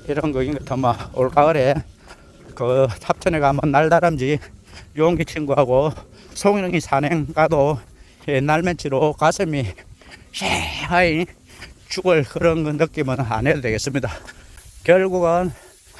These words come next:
천주산 정상까지는 못 가고요. 어,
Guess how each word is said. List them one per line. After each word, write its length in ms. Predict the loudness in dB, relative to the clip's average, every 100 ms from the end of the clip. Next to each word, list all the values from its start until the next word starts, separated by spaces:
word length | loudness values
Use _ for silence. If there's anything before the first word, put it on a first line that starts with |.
| -20 -10
천주산 680 | -6 -4 -4 0 0 0 -4 -10
정상까지는 800 | -10 -8 -4 -4 -2 -4 -4 -4
못 140 | -6 -4
가고요. 500 | -2 -2 0 0 -2 -10 -20 -20 -20 -20 -20 -20 -10
어, 440 | -4 -2 0 -2